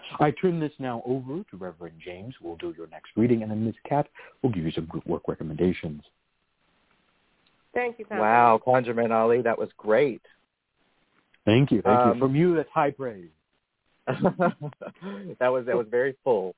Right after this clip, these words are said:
Speaker 3: Um, so <clears throat> the way I wanna go with this is, um, I wanna do a Xiao Liu Ren reading, but that's gonna require us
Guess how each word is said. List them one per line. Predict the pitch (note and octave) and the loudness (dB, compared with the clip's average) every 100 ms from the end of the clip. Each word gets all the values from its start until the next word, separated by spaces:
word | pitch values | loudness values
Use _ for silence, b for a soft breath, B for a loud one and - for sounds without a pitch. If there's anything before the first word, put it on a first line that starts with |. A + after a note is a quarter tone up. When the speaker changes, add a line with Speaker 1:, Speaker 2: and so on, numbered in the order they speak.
| - | -2
Speaker 3:
Um, | A#2+ B2 B2 B2 _ _ _ _ _ _ _ | 0 2 0 -6 _ _ _ _ _ _ _
so | F3 D3+ D3 D3 - _ _ - | 4 4 4 0 -6 _ _ -12
<clears throat> | E3 D#3 D#3 | -10 -10 -4
the | D#3+ | -2
way | D#3 F#3 G#3 | 0 0 0
I | D#3+ E3 | 2 2
wanna | D#3 D#3 D3 | 2 -2 0
go | C3+ | 0
with | B2+ A#2 - | 2 -2 0
this | G#2+ A2 A#2 _ - | 0 0 -4 _ -2
is, | B2 B2 B2 A2+ - | 2 2 0 -10 -4
um, | A#2 A2+ A2 G#2+ _ _ _ _ _ _ - | -2 -2 -6 -12 _ _ _ _ _ _ -4
I | |
wanna | C3 D#3+ D3+ | -2 -2 0
do | C#3+ | 0
a | A#2 - | -2 -2
Xiao | A2+ A2 A2 | 0 0 0
Liu | G#2+ G2 | -2 -2
Ren | G2 G2 F#2+ | -4 -6 -8
reading, | F#2+ F#2+ G2 G2 b b - | -10 -12 -12 -16 b b -2
but | C3 | 0
that's | D3+ D3+ | 0 -4
gonna | F3+ E3 | -6 -4
require | D3 C#3 C3+ C3 | -4 -2 2 4
us | B2+ | 2